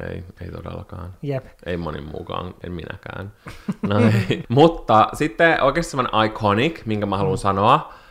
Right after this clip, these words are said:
Speaker 1: niin ihana burgeripizzamesta on Morrisons,
Speaker 2: Mm.
Speaker 1: mutta nyt kyseessä on sitten se, joka on siinä Aleksin pihassa Aleksanterin kadulla, se Morrisons, koska mun mielestä niiden lista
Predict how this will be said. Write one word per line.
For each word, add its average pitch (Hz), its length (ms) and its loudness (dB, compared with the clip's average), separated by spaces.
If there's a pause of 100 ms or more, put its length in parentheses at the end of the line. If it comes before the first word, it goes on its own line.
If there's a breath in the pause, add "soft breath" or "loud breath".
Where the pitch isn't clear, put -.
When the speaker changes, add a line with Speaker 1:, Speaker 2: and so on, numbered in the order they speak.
(140)
Speaker 1:
niin 98 520 -2
ihana 147 460 0 (680)
burgeripizzamesta 92 880 -2 (260)
on 98 160 -2
Morrisons, 143 840 0
Speaker 2:
Mm. 110 80 -4
Speaker 1:
mutta 131 760 0 (180)
nyt 113 140 -6
kyseessä 175 540 0
on 113 200 -2
sitten 113 480 -4
se, 113 320 0
joka 101 240 -2
on 98 100 0
siinä 101 180 -2
Aleksin 143 640 0
pihassa 92 540 -4
Aleksanterin 92 680 -4
kadulla, 107 640 0
se 127 180 0
Morrisons, 107 560 -2
koska 117 220 -8
mun 123 120 -4
mielestä 135 200 -4
niiden 151 340 -2
lista 117 440 -2